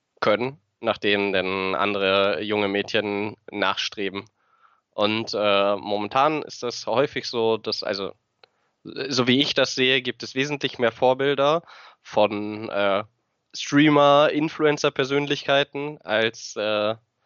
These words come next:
erfolgreiche E-Sportlerinnen. Von daher sind solche Events vielleicht gar nicht so schlecht, damit sich das in Zukunft auch verändert.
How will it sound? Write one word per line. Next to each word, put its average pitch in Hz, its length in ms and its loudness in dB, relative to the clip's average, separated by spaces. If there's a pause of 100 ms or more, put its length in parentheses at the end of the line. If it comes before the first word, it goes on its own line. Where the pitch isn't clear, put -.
(400)
erfolgreiche 120 600 0
E-Sportlerinnen. 151 1000 0
Von 113 180 -2
daher 101 320 4
sind 101 200 -10
solche 104 340 -2
Events 101 360 -4
vielleicht 104 260 -2
gar 104 120 2
nicht 101 100 -2
so 113 100 -6
schlecht, - 320 -2
damit 107 220 -6
sich - 140 -8
das - 160 -4
in 113 100 -4
Zukunft 113 380 -6
auch 107 100 0
verändert. 101 400 0